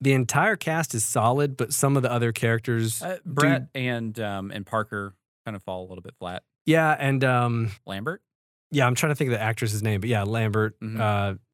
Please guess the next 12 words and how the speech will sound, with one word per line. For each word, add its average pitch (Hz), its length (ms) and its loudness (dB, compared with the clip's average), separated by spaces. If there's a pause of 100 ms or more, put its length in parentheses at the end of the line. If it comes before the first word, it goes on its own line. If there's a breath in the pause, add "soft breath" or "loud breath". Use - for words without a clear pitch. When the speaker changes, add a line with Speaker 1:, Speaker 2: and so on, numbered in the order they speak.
Speaker 1:
they 160 160 4
do 226 180 4
their 190 140 6
job. 107 580 0
Like, 127 160 0
they 135 120 2
do 185 160 4
a 135 40 6
Speaker 2:
Yeah. - 80 4
Speaker 1:
very 147 200 2
solid 120 500 2
job. 92 440 -4